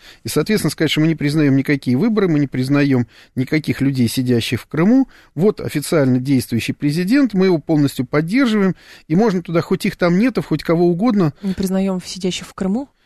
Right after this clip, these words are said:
Speaker 2: В
Speaker 1: Нет,
Speaker 2: Киеве?
Speaker 1: в Киеве, в
Speaker 2: В Киеве.
Speaker 1: Киеве, в Киеве.
Speaker 2: Ты сказал, в
Speaker 1: Сидящих
Speaker 2: Крыму
Speaker 1: в Крыму, а,
Speaker 2: просто.
Speaker 1: извините, в, да, сидящих в Крыму. <clears throat> А,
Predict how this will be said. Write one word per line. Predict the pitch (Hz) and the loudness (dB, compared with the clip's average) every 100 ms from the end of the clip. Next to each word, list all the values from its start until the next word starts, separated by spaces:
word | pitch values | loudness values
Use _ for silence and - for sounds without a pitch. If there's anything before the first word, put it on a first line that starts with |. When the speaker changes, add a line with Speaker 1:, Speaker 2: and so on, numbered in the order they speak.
| _ | _
Speaker 2:
В | - | 0
Speaker 1:
Нет, | - | 0
Speaker 2:
Киеве? | 147 143 | 0 -2
Speaker 1:
в | |
Киеве, | 208 160 101 | 2 2 2
в | 101 | -2
Speaker 2:
В | |
Киеве. | 226 143 | 0 2
Speaker 1:
Киеве, | 135 | 0
в | 139 | -4
Киеве. | - 180 | -2 0
Speaker 2:
Ты | 196 | 2
сказал, | 180 | 2
в | 170 | 2
Speaker 1:
Сидящих | 208 | 4
Speaker 2:
Крыму | 226 170 | 2 0
Speaker 1:
в | |
Крыму, | 156 | -2
а, | 143 | 0
Speaker 2:
просто. | 143 | 0
Speaker 1:
извините, | 180 147 | 0 -2
в, | 113 123 139 | -4 -4 -2
да, | 131 | -2
сидящих | 147 180 - 285 | 0 -2 0 -2
в | |
Крыму. | - 269 | 0 2
<clears throat> | 285 262 196 185 - | 4 4 2 -2 -6
А, | - | -2